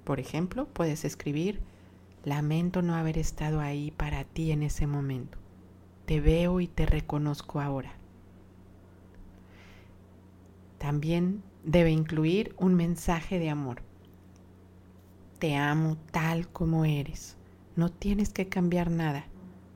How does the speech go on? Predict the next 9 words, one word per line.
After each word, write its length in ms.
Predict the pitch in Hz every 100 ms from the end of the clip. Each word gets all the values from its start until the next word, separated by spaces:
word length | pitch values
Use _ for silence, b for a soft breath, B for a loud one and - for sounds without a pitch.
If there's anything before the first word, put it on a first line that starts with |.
| - -
Estoy 380 | 147 - 160 156
aquí 380 | 156 - 202 - -
para 240 | 160 139
ti 240 | - - 143
ahora". 400 | 127 120 - - - - - - - - - - B B B B B B B - -
Y 60 |
finalmente 760 | 175 165 160 156 156 208 208 202
debe 180 | 170 160
incluir 600 | 156 151 160 180 196 208